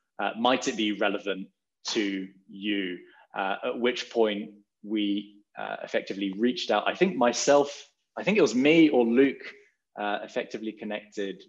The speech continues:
with Jacob, the founder, via LinkedIn, uh, sent him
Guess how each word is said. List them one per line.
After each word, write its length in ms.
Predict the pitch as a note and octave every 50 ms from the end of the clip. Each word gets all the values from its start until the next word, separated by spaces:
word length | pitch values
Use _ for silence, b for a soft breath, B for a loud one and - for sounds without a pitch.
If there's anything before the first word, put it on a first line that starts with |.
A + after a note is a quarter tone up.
| _ _
with 480 | A2 G2 G2+ G2+ G2 F#2+ F#2+ F#2+ F#2+ F#2 _ _ _ _ _
Jacob, 480 | - A2 G#2 G#2+ - - A2 F2+ -
the 100 | F2 F#2
founder, 420 | - - G2 G2 F#2+ F#2+ F#2+ F#2 F2+
via 300 | - - G2+ F#2+ F#2 F#2+
LinkedIn, 640 | G2 F#2+ F#2 - - - C3+ C3 B2+ B2 B2 B2 - b b b b b b b b _
uh, 280 | G2 F#2+ F#2+ G2 G2 G2 - - -
sent 300 | - - - C#3 B2 A#2+
him 460 | - - A#2+ A2 A2 A2+ A2 G#2+ -